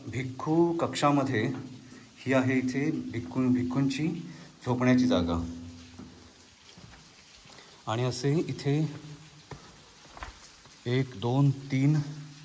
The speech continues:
चार, पाच, सहा, सात, आठ, नऊ, दहा, अकरा, बारा, तेरा, चौदा. इकडे हे असे चौदा कक्ष आहेत. आणि हा मुख्य चैत्यगृह असल्यामुळे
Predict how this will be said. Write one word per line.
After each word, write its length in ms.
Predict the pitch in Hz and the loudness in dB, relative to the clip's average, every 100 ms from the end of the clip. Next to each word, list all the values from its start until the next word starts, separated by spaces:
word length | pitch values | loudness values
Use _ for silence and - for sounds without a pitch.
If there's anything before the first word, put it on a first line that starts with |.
| - - - - | -20 -18 -20 -12
चार, 320 | - 117 127 127 - - | -2 0 0 -2 -8 -2
पाच, 360 | 117 117 117 - | 2 2 0 -4
सहा, 260 | 120 123 113 - - - - - - - - - | 0 2 0 -4 -18 -20 -20 -20 -20 -20 -20 -20
सात, 520 | - - 120 123 - - - - | -12 -2 0 0 -2 -14 -14 -2
आठ, 240 | 110 120 - - - - | 2 2 -2 -8 -8 -2
नऊ, 240 | 107 117 117 - 101 | 2 2 0 -10 -8
दहा, 220 | 92 113 113 | -2 -2 -2
अकरा, 320 | 117 - 117 | -8 -4 -2
बारा, 380 | 98 101 104 110 | 0 0 2 0
तेरा, 400 | 104 107 104 107 | -4 -6 -4 -4
चौदा. 360 | 104 113 104 98 - - - - - - | -4 -2 -2 -2 -6 -18 -20 -20 -20 -10
इकडे 200 | 123 139 | -6 -2
हे 100 | 135 | 0
असे 220 | 135 131 | -2 -4
चौदा 460 | 151 - 120 120 135 | -8 -2 0 4 4
कक्ष 340 | 143 117 - | 2 -4 -2
आहेत. 240 | 117 - - - - - - - - - | -4 -4 -12 -18 -20 -20 -20 -20 -16 -2
आणि 280 | 110 113 147 - - - - - - - | 0 2 -2 -4 -14 -16 -20 -20 -20 0
हा 80 | 147 | 4
मुख्य 360 | 151 143 - 190 | 6 4 4 4
चैत्यगृह 640 | - 143 135 175 160 160 | 6 6 6 4 8 8
असल्यामुळे 480 | 156 156 151 139 135 | 8 8 4 4 4